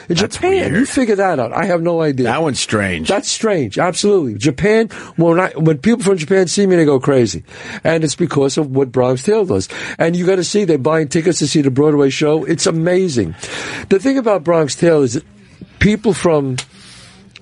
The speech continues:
Speaker 1: from fourteen years old, who were not even born,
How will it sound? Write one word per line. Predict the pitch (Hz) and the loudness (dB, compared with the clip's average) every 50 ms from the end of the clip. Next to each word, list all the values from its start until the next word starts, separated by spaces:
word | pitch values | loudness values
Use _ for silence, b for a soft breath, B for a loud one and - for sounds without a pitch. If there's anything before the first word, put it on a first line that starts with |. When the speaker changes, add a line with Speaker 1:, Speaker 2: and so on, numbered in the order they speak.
| - - - | -16 -14 -6
Speaker 1:
from | - - 175 160 143 139 127 | -2 0 0 0 0 -4 -8
fourteen | - - - - - - - - - - - 190 208 208 - - 220 214 | -12 -14 -8 -6 -4 -4 -4 -4 -4 -2 0 0 0 0 -2 -2 -2 0
years | 208 208 196 165 190 | 0 0 2 2 2
old, | 202 202 180 | 4 4 4
who | 165 | 4
were | 165 | 2
not | 160 170 170 165 | 2 4 2 2
even | 160 156 151 143 | 2 2 2 2
born, | 127 147 151 165 180 190 208 226 | 2 2 2 4 2 2 0 -2